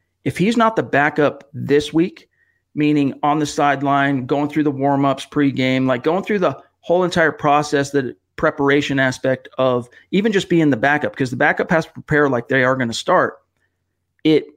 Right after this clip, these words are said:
really decreases the odds, Zach, that they're gonna give him the opportunity to all of a sudden go from I R to starter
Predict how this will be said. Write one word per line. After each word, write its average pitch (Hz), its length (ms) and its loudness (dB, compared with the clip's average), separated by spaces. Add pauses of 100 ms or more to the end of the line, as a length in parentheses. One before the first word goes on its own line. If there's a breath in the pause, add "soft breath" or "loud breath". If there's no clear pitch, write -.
(160)
really 180 460 2
decreases 147 600 0
the 123 160 0
odds, 123 260 0
Zach, 131 340 0
that - 300 -4
they're 147 140 0
gonna 135 140 0
give 127 160 0
him 127 120 -2
the 127 100 2
opportunity 123 540 -2
to 117 100 -4
all 131 180 0
of 131 40 -2
a 127 60 -4
sudden 127 280 -2
go 123 140 0
from 120 260 -6
I 139 220 2
R 131 200 4
to 123 140 -6
starter 120 680 0